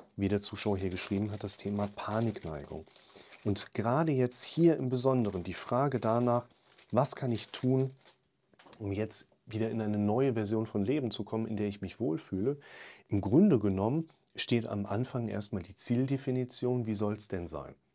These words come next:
Dabei reicht in der Regel nicht, dass wir sowas in die Richtung formulieren wie, "Na ja, ich will halt, dass es mir gut geht",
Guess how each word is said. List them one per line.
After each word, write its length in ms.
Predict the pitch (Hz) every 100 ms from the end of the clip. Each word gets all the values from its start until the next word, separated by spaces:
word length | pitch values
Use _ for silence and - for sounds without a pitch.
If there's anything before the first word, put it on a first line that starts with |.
| _ - - - _ -
Dabei 300 | 98 113 107
reicht 560 | 98 120 160 113 - -
in 180 | - 107
der 160 | 113
Regel 260 | 120 123 113
nicht, 480 | 123 139 - - -
dass 160 | 107
wir 60 | 110
sowas 320 | 104 113 110
in 100 | 110
die 80 | 104
Richtung 320 | 113 110 107
formulieren 600 | - 107 104 110 110 107
wie, 240 | 104 104 - - - -
"Na 100 | 104
ja, 320 | 110 113 110 _ _ _
ich 160 | - -
will 140 | 113
halt, 160 | 101 104
dass 140 | 95
es 120 | 95
mir 140 | - 87
gut 260 | 160 -
geht", 320 | - 78 78